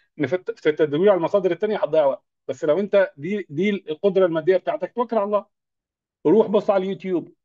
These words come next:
الفيديوهات اللي عليها reviews كويسه. ادور كده، اجمع المصادر بتاعتي وخلاص، واحط جدول ان انا هذاكر ساعه في اليوم، ساعتين في اليوم، ثلاث ساعات في اليوم، واقفل وداني بقى من، من المفتيين الجداد. انا خلاص بحثت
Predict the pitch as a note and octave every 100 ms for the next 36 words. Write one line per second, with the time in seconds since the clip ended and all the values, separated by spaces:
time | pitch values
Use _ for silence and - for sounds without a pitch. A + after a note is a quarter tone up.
0 | C3+ D3+ D3+ D3 F#3+ F#3+ E3+ D3+ D#3 D#3+
1 | E3+ D3 F3 - D#3+ D#3 D3+ - _ _
2 | _ _ _ _ _ _ _ _ _ _
3 | _ _ _ _ D#3+ A#3+ C4+ B3 A#3 F3
4 | B3 A3+ F#3+ F#3 A#3 A3 F3+ A#3 A3+ C4
5 | C4+ - _ _ D#3+ D#3+ D3 - C#3+ A3
6 | A3 E3+ F#3 G3+ G#3+ B3 F3 F#3+ F#3+ D#3+
7 | F#3 D#3+ E3+ D3+ C#3+ B2 - C#3+ C3 C#3+
8 | C#3+ C3+ B2 D3+ C3 B2+ C3 C3 A#2+ -
9 | _ _ _ _ _ _ - A#3 A#3+ A#3
10 | G3+ F#3+ B3+ A3 B3 C4 B3+ F#3 E3 E3
11 | D3 E3+ E3+ D#3+ C#3 - E3+ G3+ A#3 D3+
12 | D#3 G#3+ B3 - F3+ F3+ - - A#3+ C4